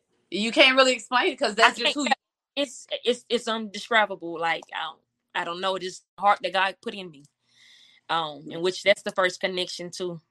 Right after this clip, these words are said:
Speaker 2: him is the heart, you know? So, I don't know. And even today, I don't feel no type of way about it. Um, I know that,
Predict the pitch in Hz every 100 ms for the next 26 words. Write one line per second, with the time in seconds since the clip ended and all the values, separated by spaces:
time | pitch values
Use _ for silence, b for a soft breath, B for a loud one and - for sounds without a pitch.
0 | _ - 214 196 170 170 - 170 175 202
1 | - - 170 175 185 - B B B B
2 | B B - 202 180 160 - _ _ _
3 | _ _ _ _ - - - 196 202 185
4 | 202 175 190 226 226 233 _ _ 180 202
5 | 180 165 _ _ - 180 180 170 180 190
6 | 190 185 185 185 180 180 185 180 175 175
7 | 180 185 180 - 160 160 156 151 151 151
8 | _ _ b b b b b - 165 185
9 | 185 180 190 175 165 113